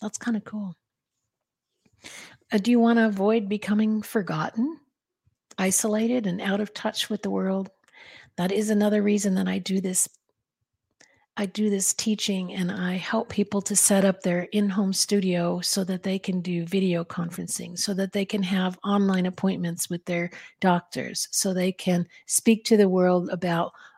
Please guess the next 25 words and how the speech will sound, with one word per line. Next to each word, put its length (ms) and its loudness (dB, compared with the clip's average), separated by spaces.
their 220 4
wisdom 500 0
and 120 -4
their 100 -2
knowledge 560 0
and 240 -2
their 320 4
love 480 0
of 420 -2
their 180 -4
favorite 360 -4
hobby 500 -2
or 80 -10
their 160 -8
passion 600 -4
for 500 -4
their 180 2
work. 380 -4
Whatever 380 4
it 160 4
is 260 2
that 220 -6
they 140 2
wanna 300 2
do, 380 2